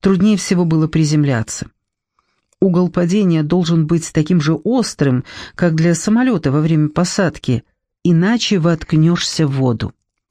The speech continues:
Кто-то пробивался по заснеженным морским волнам на шлюпке,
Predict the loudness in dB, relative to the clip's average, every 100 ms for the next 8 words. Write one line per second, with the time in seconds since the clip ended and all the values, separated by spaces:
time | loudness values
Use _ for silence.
0 | _ _ _ _ _ -20 -20 -20 -16 -4
1 | -2 0 0 2 2 2 2 0 -2 -2
2 | -2 -2 0 0 2 0 -2 0 0 0
3 | 2 2 2 0 -2 -2 0 2 2 2
4 | 2 2 0 0 0 0 -2 -2 -2 -2
5 | 0 0